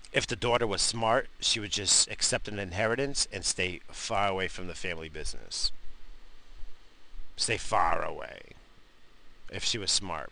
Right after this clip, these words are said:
but, you know, who knows? Isn't she, like, <laughs> not, this I, this I don't believe. But she's a clone. <laughs> She's a clone 'cause no way Hillary could give birth. There's no way Bill is friggin'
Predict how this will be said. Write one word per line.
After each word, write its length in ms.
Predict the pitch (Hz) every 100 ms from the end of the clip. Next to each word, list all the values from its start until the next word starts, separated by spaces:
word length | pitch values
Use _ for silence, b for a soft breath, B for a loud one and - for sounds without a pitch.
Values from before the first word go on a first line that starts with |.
| -
but, 240 | 90 85
you 140 | 101 90
know, 80 |
who 160 | 80 95
knows? 360 | 85 80 76 -
Isn't 240 | 107 107
she, 260 | 101 - 101
like, 300 | 92 90 - 82 113
<laughs> 140 | -
not, 180 | 87 80 104
this 360 | 98 85 120
I, 120 | 123
this 240 | 127 185 160
I 80 | 147
don't 180 | 156
believe. 640 | 131 131 127 113 87 - - B B B -
But 120 | 110
she's 180 | - 107
a 40 |
clone. 560 | 104 - 120 110 143 131 - 120 117
<laughs> 280 | 135 139
She's 200 | 117 156
a 60 | 135
clone 260 | - 123 110
'cause 220 | 101 127 B B -
no 120 | 226
way 160 | - 113
Hillary 300 | 151 131 110
could 160 | 113
give 260 | 101 - -
birth. 280 | - 147 - B B -
There's 140 | 165
no 140 | 185
way 240 | 175 170 131 B 156 - 120
Bill 320 | 165 180 165
is 160 | 143 123
friggin' 460 | 147 139 127 110